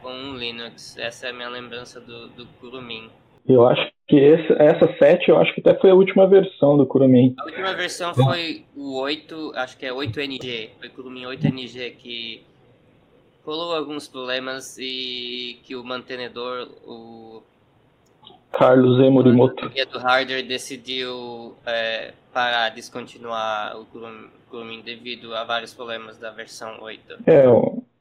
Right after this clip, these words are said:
Speaker 2: bom, eu usei Kurumin um tempinho, é, não era minha destinativa, acompanhava, gostava muito. A gente tá falando sobre uma movimentação de,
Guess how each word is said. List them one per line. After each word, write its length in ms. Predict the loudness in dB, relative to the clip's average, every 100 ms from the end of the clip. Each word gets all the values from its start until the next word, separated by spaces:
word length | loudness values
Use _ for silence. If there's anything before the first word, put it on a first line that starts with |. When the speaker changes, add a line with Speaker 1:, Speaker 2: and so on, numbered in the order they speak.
| _ _ _ _ 4
Speaker 2:
bom, 280 | 4 2 -12 _ _ _ _ _ _ _ 6
eu 160 | 8
usei 280 | 8 8 6
Kurumin 800 | 6 4 6 6 6 4 4 4
um 160 | 4 6
tempinho, 760 | 6 4 4 4 6 6 4
é, 320 | 6 6 6 6
não 180 | 8
era 140 | 8 8
minha 240 | 8 6
destinativa, 720 | 4 -2 0 0 2 4 4
acompanhava, 680 | 4 2 4 4 6 4 4
gostava 480 | 4 2 2 2 4
muito. 360 | 6 6 4 -2
A 440 | _ -20 _ 2
gente 140 | 2
tá 160 | 4 4
falando 300 | 6 6 6
sobre 260 | 6 6 8
uma 80 |
movimentação 800 | 8 8 8 8 6 2 4 6
de, 460 | 6 6 6 4